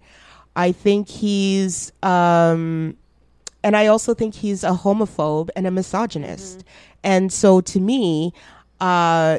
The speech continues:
Speaker 1: this call for Black people to denounce him, which happened around November, where this all became a thing,
Speaker 2: Mm-hmm.
Speaker 1: uh,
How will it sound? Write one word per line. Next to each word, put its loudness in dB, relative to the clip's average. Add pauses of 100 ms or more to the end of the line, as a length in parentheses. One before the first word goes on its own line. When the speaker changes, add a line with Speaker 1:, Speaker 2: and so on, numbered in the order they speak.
Speaker 1:
this -2
call 4
for 0
Black -4
people -4
to -4
denounce -4
him, 0
which -2
happened -4
around -2
November, 0 (360)
where 4
this 0
all 0
became -4
a -4
thing, -8 (200)
Speaker 2:
Mm-hmm. -14 (240)
Speaker 1:
uh, 2